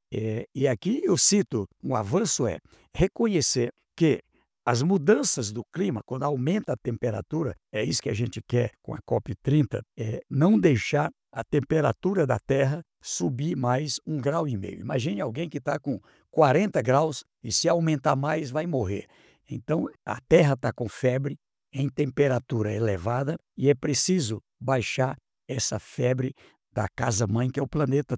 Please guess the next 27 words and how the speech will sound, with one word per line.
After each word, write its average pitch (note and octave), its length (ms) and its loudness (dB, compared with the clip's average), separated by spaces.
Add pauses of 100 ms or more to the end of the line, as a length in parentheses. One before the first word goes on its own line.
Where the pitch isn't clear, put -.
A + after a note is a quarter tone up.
Terra. E2+ 280 -8 (220)
Aqui, A3+ 440 2 (200)
é, B2 340 2 (400)
quando C3+ 480 2 (240)
a - 140 -10
gente A2+ 340 -2
examina A2+ 500 0
assim, E3+ 440 0
o D#3 160 2
reconhecimento D#3+ 1000 0
da F#2+ 140 -8
cop - 300 -6 (100)
trinta C3+ 380 -4 (200)
de F3+ 120 -2
que A#2+ 200 0
quando A#3 360 2
tem B2+ 200 4
seca, - 560 2 (140)
quando D3+ 380 2
tem, B2 340 -2 (340)
é, G#2+ 460 -6 (240)
enchente, B2 720 0
quando G2+ 320 -8
tem B2 220 -4
tornado, G#2+ 800 -6 (160)
quando D3+ 240 0
tem G3 280 -4